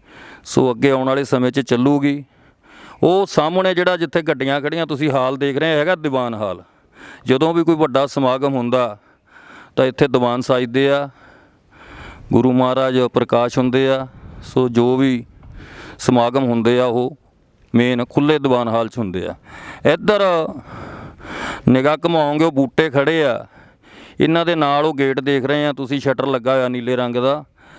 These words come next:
ਉੱਥੇ ਹੈਗੀ ਆ ਜੀ ਮੋਰਚਰੀ ਬਣੀ ਹੋਈ ਸੰਗਤ ਦੇ ਸਹਿਯੋਗ ਨਾਲ।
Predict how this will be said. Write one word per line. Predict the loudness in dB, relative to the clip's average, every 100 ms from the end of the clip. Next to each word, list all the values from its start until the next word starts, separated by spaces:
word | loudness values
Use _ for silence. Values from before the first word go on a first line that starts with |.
| -6 -2
ਉੱਥੇ | 0 2
ਹੈਗੀ | 2 2
ਆ | 2
ਜੀ | 0
ਮੋਰਚਰੀ | 0 0 -2 -4 -2
ਬਣੀ | -2 -4
ਹੋਈ | -6 -8 -14 -20
ਸੰਗਤ | -4 0 2 2
ਦੇ | 2 0
ਸਹਿਯੋਗ | 2 2 2 2
ਨਾਲ। | 0 0 -4